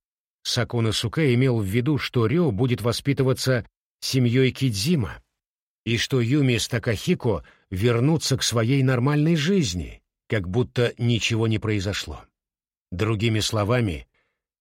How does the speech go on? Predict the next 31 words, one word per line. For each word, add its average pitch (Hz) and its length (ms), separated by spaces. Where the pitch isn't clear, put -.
это 143 240
означало 135 580
возвращение 131 880
к - 60
ситуации 120 920
тысяча 131 400
девятьсот 113 440
девяносто 117 500
первого 120 400
года, 117 420
до 92 180
того, 117 280
как 117 260
произошел 117 680
инцидент. 92 680
Но 110 200
я 139 200
не 147 160
думаю, 131 440
что 120 220
мы 120 160
можем 127 360
судить 131 480
о 107 160
действиях 117 560
полиции 131 560
только 135 520
на 123 160
основании 127 540
рассказа 123 640
арт-дилера 123 920